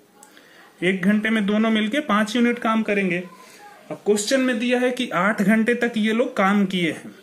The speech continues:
एक साथ, तो एक घंटे में जब ये पाँच unit कर रहे हैं एक साथ, पाँच unit, तो आठ घंटे में कितना करेंगे,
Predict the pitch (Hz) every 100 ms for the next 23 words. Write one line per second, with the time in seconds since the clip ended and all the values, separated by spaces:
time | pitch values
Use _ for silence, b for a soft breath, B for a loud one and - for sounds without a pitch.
0 | - - 190 196 - - - - B B
1 | B B B - 180 175 202 226 214 233
2 | 233 247 240 226 233 226 254 - 190 220
3 | 220 240 233 226 - 214 208 208 196 190
4 | 185 - 185 277 302 - - 165 190 208
5 | 214 185 185 269 330 - - B B B
6 | - 185 - 165 196 202 233 233 240 247
7 | 240 262 277 254 202 151 123